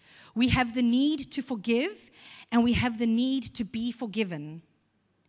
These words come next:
Any person who finds themselves, um, needing to forgive will also know that they need to be forgiven. And forgiveness is a beautiful word when you need it. Hey?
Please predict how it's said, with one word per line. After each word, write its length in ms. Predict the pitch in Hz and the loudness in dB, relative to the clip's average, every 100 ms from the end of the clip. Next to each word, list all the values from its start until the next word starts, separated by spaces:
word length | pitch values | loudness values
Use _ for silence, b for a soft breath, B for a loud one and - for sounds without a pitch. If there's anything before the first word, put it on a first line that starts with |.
| _ _ _ B B B B - | _ _ _ B B B B 0
Any 220 | 302 359 | 2 4
person 480 | - 359 349 359 320 | 2 2 2 0 0
who 100 | 277 | 0
finds 400 | 285 285 285 294 | 0 0 0 0
themselves, 960 | 285 277 - 277 262 453 453 381 - - b b b b - | -2 -4 0 0 0 -4 -6 -8 -12 -12 b b b b -2
um, 320 | 233 233 226 | 0 2 2
needing 320 | 240 277 294 | 2 2 0
to 100 | - | -2
forgive 540 | 277 254 180 247 226 202 | -4 -6 -2 0 0 -2
will 180 | 247 - | -6 -2
also 320 | 277 277 302 | -2 0 0
know 300 | 233 233 226 | 2 2 0
that 160 | 214 214 | -2 -4
they 140 | 202 | -6
need 180 | 202 202 | -6 -8
to 100 | 202 | -6
be 140 | 208 | -8
forgiven. 680 | - 185 190 160 147 160 165 _ _ _ _ _ _ _ _ _ _ _ _ _ _ _ _ _ _ _ _ _ _ _ _ b b 254 | -8 -8 -6 -6 -12 -16 -18 _ _ _ _ _ _ _ _ _ _ _ _ _ _ _ _ _ _ _ _ _ _ _ _ b b -2
And 100 | 254 | 0
forgiveness 500 | 269 285 294 349 349 | 0 0 0 0 0
is 100 | 285 | -2
a 60 | |
beautiful 640 | 233 226 285 320 - 294 | 0 2 2 2 0 0
word 400 | 233 233 208 180 190 | 2 2 2 0 -2
when 140 | 208 | -2
you 100 | 202 | 0
need 240 | 202 196 | -2 -2
it. 380 | 151 156 - - - _ _ _ _ _ _ _ | -6 -8 -8 -8 -14 _ _ _ _ _ _ _
Hey? 260 | 269 285 | -8 -6